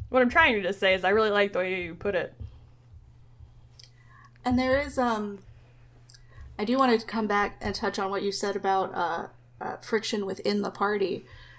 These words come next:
Speaker 2: because
Speaker 1: Mm-hmm.
Speaker 2: you do have to be cognizant of who at the table is okay with doing this inter-character friction <coughs> and,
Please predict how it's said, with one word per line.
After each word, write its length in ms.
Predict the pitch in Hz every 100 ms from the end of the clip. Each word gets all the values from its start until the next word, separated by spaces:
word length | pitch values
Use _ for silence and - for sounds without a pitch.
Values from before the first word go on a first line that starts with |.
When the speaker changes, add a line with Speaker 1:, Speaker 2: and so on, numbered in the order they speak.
| - - 196
Speaker 2:
because 680 | 214 208 202 214 208 202 -
Speaker 1:
Mm-hmm. 100 | - - -
Speaker 2:
you 120 | 214 208
do 260 | 202 233
have 200 | 254 240
to 60 | 220
be 80 | 202
cognizant 720 | 202 196 208 196 190 180 233
of 320 | - 180 175 - - -
who 300 | 262 262 262
at 280 | - 208 214
the 100 | 214
table 460 | - 202 196 190
is 300 | 190 190 - - - - - - -
okay 680 | 202 202 220 - - 226 - - - - - - -
with 300 | 214 202 196
doing 540 | 220 202 190 196 202
this 420 | 196 185 - - - - - -
inter-character 920 | 220 214 202 - 214 202 185 190 -
friction 640 | 190 180 - - 190 - - -
<coughs> 220 | - -
and, 580 | - 196 196 190 190 202